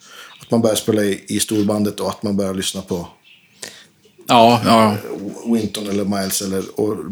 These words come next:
Speaker 1: lär sig improvisera den vägen. För oss är ju, liksom, kanske mollpentan ett vanligare insteg i
Speaker 2: Ja, just det.
Speaker 1: improvisationen
Speaker 2: Nej, men,
Speaker 1: än,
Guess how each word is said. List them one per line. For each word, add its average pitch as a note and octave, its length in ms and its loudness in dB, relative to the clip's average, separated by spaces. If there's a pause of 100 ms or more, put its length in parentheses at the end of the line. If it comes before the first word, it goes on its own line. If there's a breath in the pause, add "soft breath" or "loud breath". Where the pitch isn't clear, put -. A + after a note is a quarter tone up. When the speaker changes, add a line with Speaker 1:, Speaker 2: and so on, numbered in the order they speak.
(180)
Speaker 1:
lär A#2 220 -2
sig A2+ 140 -4
improvisera G#2+ 500 0
den A#2 200 2
vägen. G2 220 -2
För A2 120 -2
oss C3+ 260 0
är A#2+ 120 0
ju, A2 140 4
liksom, G2 380 -2
kanske G2+ 280 -2 (560 loud breath)
mollpentan G#2 800 -2
ett - 140 -12
vanligare F#2+ 400 -4
insteg G2+ 680 -4
i G#2+ 60 -6
Speaker 2:
Ja, C3+ 380 8
just D3+ 200 6
det. A2+ 220 6
Speaker 1:
improvisationen D3 640 8
Speaker 2:
Nej, A#2+ 100 8
men, A#2 100 6
Speaker 1:
än, A2+ 100 0